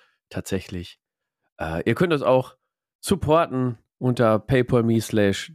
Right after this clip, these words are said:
tablepod. Ähm, aber alle Informationen findet ihr natürlich kurz und knapp auf der Internetseite w w w tablepod punkt d e. So, und jetzt haben wir natürlich wieder schon eine ganze Runde gelabert.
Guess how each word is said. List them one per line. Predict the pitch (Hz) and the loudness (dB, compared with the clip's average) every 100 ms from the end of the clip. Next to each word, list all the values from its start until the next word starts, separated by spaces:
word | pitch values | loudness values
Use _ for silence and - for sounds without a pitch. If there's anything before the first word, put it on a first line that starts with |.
| - | -4
tablepod. | 127 120 110 104 98 - - _ _ _ _ - | 0 2 0 -2 -2 -4 -18 _ _ _ _ -8
Ähm, | 87 90 90 90 - | -4 -2 -4 -8 -4
aber | 95 98 - | 0 0 2
alle | 123 135 120 113 | 2 4 2 0
Informationen | - 120 - 104 95 - 113 104 101 101 | -2 -4 -2 -2 -2 -2 0 2 2 0
findet | 98 104 98 | -4 -6 -4
ihr | 95 | -6
natürlich | 90 - - | -8 -12 -6
kurz | 262 - | -4 -4
und | - | -4
knapp | 117 110 - _ _ | -2 -2 -4 _ _
auf | 104 101 | -8 -6
der | - | -6
Internetseite | 107 117 110 98 95 90 92 | -4 -2 -2 0 -2 -2 -2
w | 95 90 | -4 -4
w | 85 | -4
w | 82 85 - _ _ _ _ _ - | -4 -6 -6 _ _ _ _ _ -10
tablepod | - 123 98 - - | -4 -2 -2 -4 -10
punkt | 58 - _ _ _ _ | -10 -14 _ _ _ _
d | 98 90 104 | -14 0 2
e. | 98 101 98 87 71 _ - | 4 2 2 2 -4 _ -2
So, | 143 139 | 0 2
und | 120 | 0
jetzt | 143 | 0
haben | 160 | 2
wir | |
natürlich | 160 143 151 - | 2 2 0 2
wieder | 135 131 | 2 2
schon | - 131 123 127 - _ _ - | 2 2 2 -2 -6 _ _ -6
eine | 113 | -2
ganze | 120 135 | -2 0
Runde | 113 117 110 104 101 _ _ _ - - _ | 2 2 4 2 0 _ _ _ -20 -20 _
gelabert. | 123 117 123 147 170 170 170 | 2 4 4 2 2 0 -2